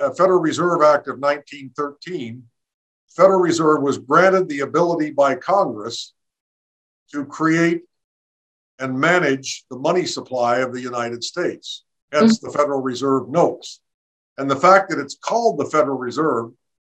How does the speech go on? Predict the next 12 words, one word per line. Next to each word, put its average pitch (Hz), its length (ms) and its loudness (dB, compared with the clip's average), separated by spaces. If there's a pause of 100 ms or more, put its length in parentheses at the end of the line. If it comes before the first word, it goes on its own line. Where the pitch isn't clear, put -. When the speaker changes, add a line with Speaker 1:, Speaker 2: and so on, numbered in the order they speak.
(120)
Speaker 1:
leads 175 260 -6
people 165 360 -6
to 120 100 -14
believe 135 560 -2 (500)
that 151 120 6
it's - 160 -4 (120)
part 180 180 2
of 160 100 -2
the 139 60 -2
United 139 440 2
States 139 340 -8
government. 147 460 0